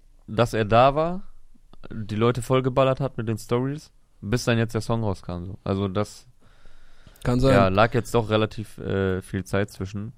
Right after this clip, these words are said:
Speaker 2: Aber
Speaker 1: Aber
Speaker 2: ich
Speaker 1: trotzdem, es ist halt voll in die Fresse. So.
Speaker 2: Ja, voll in die Fresse. Peng,
Speaker 1: Ein
Speaker 2: voll in die Fresse.
Speaker 1: ein K Shots.
Speaker 2: Äh, ich find's auf jeden Fall interessant, wie er sich da sein Feature aussucht. Äh,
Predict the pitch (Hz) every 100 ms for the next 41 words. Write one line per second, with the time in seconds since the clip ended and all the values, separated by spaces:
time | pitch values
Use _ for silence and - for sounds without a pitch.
0 | - - 127 131 110 113 - 117 85 98
1 | 95 98 90 - 104 98 92 - 98 98
2 | 113 117 107 - 143 110 113 113 123 110
3 | 131 139 - _ - - - 170 156 147
4 | - 127 - - 98 104 - 104 101 92
5 | 90 - - - _ _ _ - - -
6 | 139 131 123 156 220 190 151 185 175 160
7 | 151 - - - - 160 156 143 147 196
8 | 202 165 139 131 127 143 135 135 - 196
9 | 196 107 117 120 147 202 - - 123 120